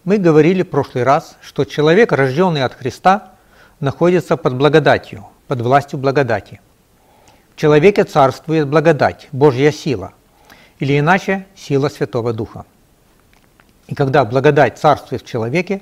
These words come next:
то это и есть Царство Божие в человеке. Об этом Павел говорит в пятой главе, семнадцатом стихе. «Тем более обилие благодати и дар праведности будут царствовать в жизни посредством единого Иисуса Христа». Благодать,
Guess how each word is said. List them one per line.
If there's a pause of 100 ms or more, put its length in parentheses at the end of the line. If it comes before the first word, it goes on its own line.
(640)
то
это
и
есть (100)
Царство
Божие
в
человеке. (920)
Об
этом
Павел
говорит
в
пятой
главе,
семнадцатом
стихе. (560)
«Тем
более
обилие
благодати
и
дар
праведности
будут
царствовать
в
жизни
посредством
единого
Иисуса
Христа». (1300)
Благодать,